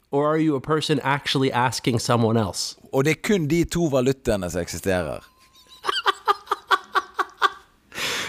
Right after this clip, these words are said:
Speaker 1: The two identities of the post-war era.
Speaker 2: Er du en som spør,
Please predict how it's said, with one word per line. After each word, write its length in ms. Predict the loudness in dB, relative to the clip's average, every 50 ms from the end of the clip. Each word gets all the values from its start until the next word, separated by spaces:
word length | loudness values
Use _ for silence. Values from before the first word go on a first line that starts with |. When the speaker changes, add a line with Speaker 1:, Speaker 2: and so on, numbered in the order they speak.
| -10 -14 -12 _
Speaker 1:
The 160 | -4 -4 -4
two 380 | -2 -2 -2 -2 0 0 0 0
identities 920 | 2 2 0 0 2 0 0 2 2 2 2 4 4 4 2 2 0 0
of 160 | 0 0 2 2
the 80 | 0
post-war 840 | -2 -2 -2 0 2 2 2 0 0 -2 0 2 2 4 4 4 2
era. 380 | 2 2 2 2 2 0 -2 -4 -10 _ _ _
Speaker 2:
Er 220 | -2 0 2 2 2
du 140 | 2 2 2
en 160 | 2 0 0
som 120 | -2 -2 -4
spør, 500 | -4 -4 -2 0 2 2 2 0 -2